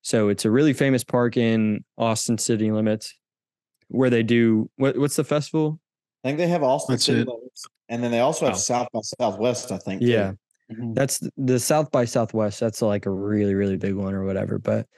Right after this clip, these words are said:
Speaker 1: it was a really nice place. It was a lot of walking. I mean, I know it's a fucking park, and that sounds like
Speaker 2: Mm-hmm.
Speaker 1: lazy way to say it, but
Speaker 2: <laughs>
Speaker 1: like, after being at coda for three days straight,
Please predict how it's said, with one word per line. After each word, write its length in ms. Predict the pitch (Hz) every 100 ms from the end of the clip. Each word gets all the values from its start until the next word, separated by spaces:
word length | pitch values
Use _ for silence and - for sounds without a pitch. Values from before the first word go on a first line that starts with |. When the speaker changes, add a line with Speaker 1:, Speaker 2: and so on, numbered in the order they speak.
| _ - _ -
Speaker 1:
it 100 | 143
was 120 | 147
a 60 |
really 180 | 160 185
nice 240 | 151 135 127
place. 640 | 131 127 127 117 - - _ _ _
It 120 | - 127
was 140 | 135
a 60 | 131
lot 160 | 143
of 60 | 120
walking. 640 | 101 101 101 101 92 95 92 -
I 40 |
mean, 180 | 110 107
I 120 | 101
know 240 | 107 107 104
it's 120 | 98
a 60 | 98
fucking 380 | - 104 104
park, 360 | 92 101 101 107 - -
and 100 | 104
that 120 | 95
sounds 320 | - 104 95
like 400 | - 107 101 - - _ _ _ -
Speaker 2:
Mm-hmm. 140 | 98 98 104
Speaker 1:
lazy 320 | 110 107 113
way 160 | 110
to 120 | 104 104
say 320 | 110 107 117
it, 120 | 123
but 260 | 117 104 98
Speaker 2:
<laughs> 120 | -
Speaker 1:
like, 180 | 107 101 - -
after 380 | 127 - 143 123
being 340 | 110 123 127
at 240 | 120 107 - _
coda 320 | - 117 113
for 360 | 113 113 107 104 - _ _ _
three 220 | 110 110
days 280 | 110 104 104
straight, 480 | - 104 98 113 110